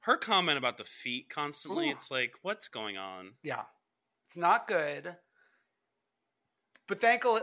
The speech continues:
Speaker 2: thankfully, we got the sheriffs coming in town
Speaker 1: Thank God.
Speaker 2: next week. I think, like, um, Giselle and Robin will set us straight. Although, like,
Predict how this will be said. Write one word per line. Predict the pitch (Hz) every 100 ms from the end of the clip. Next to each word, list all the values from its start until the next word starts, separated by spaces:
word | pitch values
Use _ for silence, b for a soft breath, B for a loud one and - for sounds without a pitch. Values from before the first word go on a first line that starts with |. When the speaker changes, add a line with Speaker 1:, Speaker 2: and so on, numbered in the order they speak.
| 220
Speaker 2:
thankfully, | 214 220 233
we | 180
got | 175
the | 160
sheriffs | - 165 139 139 -
coming | 147 143
in | 143
town | 139 151 139 139 127 _ _ _
Speaker 1:
Thank | 117 117
God. | 110 101 98 104 _ _ -
Speaker 2:
next | 170 156
week. | 151 151 131 -
I | 175
think, | 208 180
like, | 185 165 - _ _ _ _ _
um, | 151 135 127 120 110 _ _ _ _ _ _ _ _ _ 139
Giselle | 156 160 156 156
and | 160 143
Robin | 147 147 156
will |
set | 151 147
us | 147
straight. | - - 147 147 - b b -
Although, | 196 233 254
like, | 262 247 202